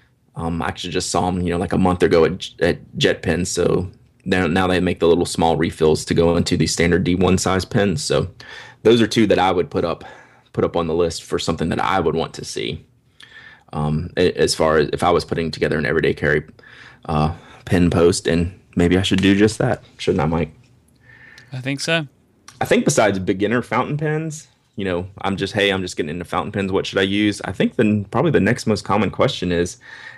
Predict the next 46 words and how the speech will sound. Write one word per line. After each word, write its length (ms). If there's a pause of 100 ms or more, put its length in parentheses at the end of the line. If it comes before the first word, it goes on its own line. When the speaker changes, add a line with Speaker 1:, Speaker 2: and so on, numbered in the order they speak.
Speaker 1:
"Hey, 120
I 40
need 160
a 40
pen 220
that 100
I 80
can 200
carry 340
every 180
day 220
that's, 400
you 160
know, 180
small, 480
durable, 500
and 100
has 180
these 180
features." 460 (460)
So 240
I 100
need 200
to, 220
uh, 260 (220)
I 60
need 140
to 60
put 180
something 260
down 200
for, 340
for 200
everyday 300
carry 300
too. 320
So 260 (800)
those 160
are 40
a 40
couple 200
of 60
my 100
choices, 480
and, 220
uh, 220